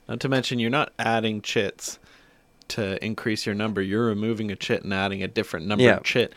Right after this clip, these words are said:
Speaker 1: and they don't have enough chits for four, five, six, seven, and eight.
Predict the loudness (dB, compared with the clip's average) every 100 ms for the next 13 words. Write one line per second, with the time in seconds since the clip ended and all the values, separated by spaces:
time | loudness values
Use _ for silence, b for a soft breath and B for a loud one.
0 | B B -2 0 0 2 2 0 -2 -6
1 | -6 0 0 0 -8 -4 -4 -6 -12 -2
2 | 2 2 0 2 2 0 -2 -6 -6 -10
3 | -4 -2 -2 -4 -2 -2 -2